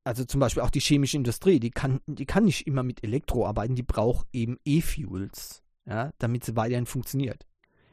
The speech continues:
Also das heißt, alle Kapazitäten, die es gibt, müssen dafür genommen werden. Und ich hab eben gerade gesagt, ne,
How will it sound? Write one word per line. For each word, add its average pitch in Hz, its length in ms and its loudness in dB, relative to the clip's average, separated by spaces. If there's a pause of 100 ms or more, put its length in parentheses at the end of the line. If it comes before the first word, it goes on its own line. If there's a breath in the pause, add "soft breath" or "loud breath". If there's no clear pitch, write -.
(100)
Also 131 200 0
das 143 180 -2
heißt, 151 240 0 (200)
alle 277 420 2
Kapazitäten, 220 920 -2 (220)
die 160 60 -4
es - 160 -6
gibt, - 360 -4 (840)
müssen 151 460 4
dafür 135 320 4
genommen 113 260 -2
werden. 98 160 -6
Und 185 240 8 (320 soft breath)
ich 165 160 4
hab 185 120 4
eben 214 140 4
gerade 311 160 6
gesagt, 240 240 0
ne, 127 140 -4